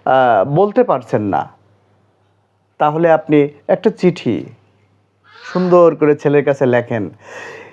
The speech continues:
এতে ভাববে, "বাড়িতেই থাকি, অথচ আমার বাবা আমার কাছে চিঠি লিখেছে বা আমার মা আমাকে চিঠি লিখেছে।"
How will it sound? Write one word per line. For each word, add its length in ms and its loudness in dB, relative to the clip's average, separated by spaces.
এতে 260 2
ভাববে, 560 0
"বাড়িতেই 540 0
থাকি, 520 0
অথচ 380 -4
আমার 360 0
বাবা 500 -2
আমার 200 -2
কাছে 220 -6
চিঠি 280 -4
লিখেছে 420 2
বা 180 0
আমার 220 -2
মা 300 0
আমাকে 280 -4
চিঠি 300 -2
লিখেছে।" 440 0